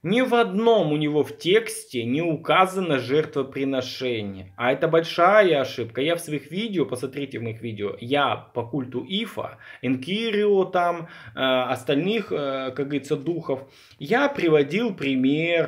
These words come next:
как говорится, какие духи по правде Ифа применяют еду, какую они любят, культ Ифа. Он нигде это никогда не указывает.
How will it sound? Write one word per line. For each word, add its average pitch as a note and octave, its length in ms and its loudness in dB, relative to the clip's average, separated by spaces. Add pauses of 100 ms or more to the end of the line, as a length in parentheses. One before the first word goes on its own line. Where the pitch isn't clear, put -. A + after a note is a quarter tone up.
как C3+ 140 -2
говорится, C3 560 -2
какие G3+ 460 -4
духи D#3+ 340 -4
по D#3+ 100 0
правде D#3 560 -2 (240)
Ифа F3 460 -2 (160)
применяют D#3+ 840 2
еду, A#2 320 -4
какую C3+ 400 0
они A3 140 -2
любят, C3 560 0
культ A#2 300 -6 (100)
Ифа. A#2 420 -4 (220)
Он C4 240 4
нигде D3+ 420 2
это G3 160 0
никогда D3+ 560 0
не C3 140 0
указывает. A2+ 800 -4